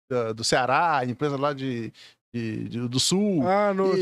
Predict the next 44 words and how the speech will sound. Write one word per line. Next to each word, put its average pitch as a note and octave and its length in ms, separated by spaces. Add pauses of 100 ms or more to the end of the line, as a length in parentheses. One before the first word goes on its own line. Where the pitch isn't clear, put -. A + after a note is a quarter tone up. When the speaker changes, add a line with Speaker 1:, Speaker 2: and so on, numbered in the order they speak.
Speaker 2:
tipo, E3+ 140
Speaker 1:
não G#3+ 80
Speaker 2:
no B3 40
Speaker 1:
era F4 180
Speaker 2:
Recla-, G3 220
no G3 80
Reclame F#3+ 460
Speaker 1:
Reclame G#3 380
Speaker 2:
Aqui, G3 80
por F3+ 80
Speaker 1:
Aqui. F3+ 140
Speaker 2:
exemplo. E3+ 400
Aham. F3 280
Speaker 1:
<laughs> - 20
Peraí, D4+ 220
gente, D#3 160
tem C#4+ 140
um D4 60
monte D#4+ 180
de - 80
reclamação G3 460
aqui. C#4 180
Não, E4+ 400
peraí, A3 320
não C4+ 120
é - 100
essa, G#3+ 180
não G3+ 100
é, G3 160
não F#3 60
é F3+ 60
Speaker 2:
Pessoal G3+ 180
lá G3+ 120
Speaker 1:
Conecta G#3+ 60
Speaker 2:
da G#3+ 100
Speaker 1:
Net. D#3+ 100
Speaker 2:
puta F#3 180
que F#3 120
Speaker 1:
Não G#3+ 80
é - 40
a - 60
Speaker 2:
pariu. D#4+ 120
Speaker 1:
nossa A3 280
empresa. E3 420